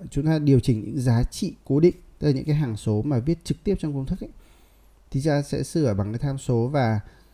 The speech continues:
và, và như vậy là gì? Nếu các bạn dùng giá trị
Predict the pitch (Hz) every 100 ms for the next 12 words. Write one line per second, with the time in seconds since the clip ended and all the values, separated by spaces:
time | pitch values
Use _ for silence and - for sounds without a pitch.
0 | _ _ - 123 120 117 117 131 147 151
1 | 117 107 104 110 107 131 123 127 170 170
2 | 117 117 110 104 -